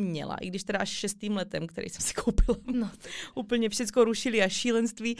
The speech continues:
Speaker 2: Hmm.
Speaker 1: Potom jsem byla dva týdny v karanténě a od té doby se nějak snažím tedy žít s tou situací, která, <laughs> která je.
Speaker 2: Hmm.
Speaker 1: Ale pokud mě rok dva tisíce dvacet něco dal, tak je to to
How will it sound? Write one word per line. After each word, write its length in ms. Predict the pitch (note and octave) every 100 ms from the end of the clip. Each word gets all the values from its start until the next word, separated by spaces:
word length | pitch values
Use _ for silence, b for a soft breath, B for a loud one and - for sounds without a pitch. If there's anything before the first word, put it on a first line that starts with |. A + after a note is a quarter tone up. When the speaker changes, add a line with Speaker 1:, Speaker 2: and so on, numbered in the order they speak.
| -
Speaker 2:
Hmm. 280 | A#3+ G#3+ G3+
Speaker 1:
Potom 200 | B3 D4+
jsem 140 | E4+
byla 120 | D#4+
dva 140 | C#4+ D4
týdny 240 | C#4+ C4
v 40 | -
karanténě 800 | B3+ A#3+ A#3 G#3+ F#3 F#3+ A3 -
a 400 | G#3+ G#3+ G#3+ G#3+
od 100 | G#3 -
té 180 | A#3+
doby 420 | A3+ G#3+ A#3+ A#3+ A#3+
se 120 | B3+
nějak 260 | A#3 A#3 A#3+
snažím 340 | A#3+ A3+ A#3+
tedy 360 | A#3 A#3 A#3+ A#3+
žít 200 | A3+ A#3
s 40 | -
tou 120 | C4
situací, 440 | A#3+ A#3 B3 B3 B3
která, 400 | - A#3+ A#3+ - -
<laughs> 200 | - F4
která 380 | - A#3+ A#3 A#3
je. 160 | G#3+ C4 -
Speaker 2:
Hmm. 280 | C#4+ B3+ A#3
Speaker 1:
Ale 140 | A#3 A#3
pokud 360 | G#3 A3+ B3+
mě 120 | C#4 C4+
rok 100 | B3+
dva 100 | B3
tisíce 260 | A#3+ -
dvacet 300 | A3 A#3 B3
něco 240 | A3+ A3+ A#3+
dal, 300 | G#3+ G#3 G#3
tak 220 | G#3+ G#3
je 100 | G#3+
to 140 | G#3+
to 680 | G#3 G#3 G#3 G3+ G3+ G3+